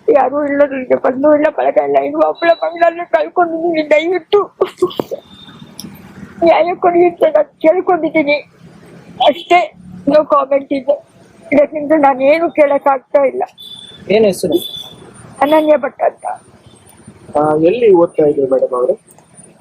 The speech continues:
Speaker 1: ಇಲ್ಲಿ ಎಂ ಬಿ ಬಿ ಎಸ್ ಮಣಿಪಾಲ್.
Speaker 2: ಮಣಿಪಾಲ್ ಹತ್ತಿರ.
Speaker 1: ಕಸ್ತೂರ್ಬಾ ಹಾಸ್ಪಿಟಲ್ ಅಲ್ಲಿ ಆರು ತಿಂಗಳು ಆಗಿದೆ ಅಷ್ಟೇ ಸೇರಿ. ತುಂಬಾ ಕಷ್ಟಪಟ್ಟು ಓದಿಸ್ತಾ ಇದ್ದೆ.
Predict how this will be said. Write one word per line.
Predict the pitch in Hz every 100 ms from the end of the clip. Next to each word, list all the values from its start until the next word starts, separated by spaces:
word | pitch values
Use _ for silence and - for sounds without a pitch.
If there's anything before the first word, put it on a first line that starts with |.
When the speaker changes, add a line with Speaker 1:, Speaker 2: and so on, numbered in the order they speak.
| -
Speaker 1:
ಇಲ್ಲಿ | 269 277
ಎಂ | 262 247
ಬಿ | 277
ಬಿ | 254
ಎಸ್ | 277 262 247 220
ಮಣಿಪಾಲ್. | 226 220 262 226 _ _ - 208
Speaker 2:
ಮಣಿಪಾಲ್ | 156 - 113
ಹತ್ತಿರ. | 107 - 110 - 120 104 92 - -
Speaker 1:
ಕಸ್ತೂರ್ಬಾ | - 294 269 254 247
ಹಾಸ್ಪಿಟಲ್ | 240 - - 277 247
ಅಲ್ಲಿ | 226 214 - _ _
ಆರು | - 226 -
ತಿಂಗಳು | 233 247
ಆಗಿದೆ | 269 233 233 240
ಅಷ್ಟೇ | 208 - -
ಸೇರಿ. | - - 247 220 -
ತುಂಬಾ | - 320 349
ಕಷ್ಟಪಟ್ಟು | 349 359 392 320 - 302
ಓದಿಸ್ತಾ | 294 285 302 - - 285
ಇದ್ದೆ. | 247 247 - -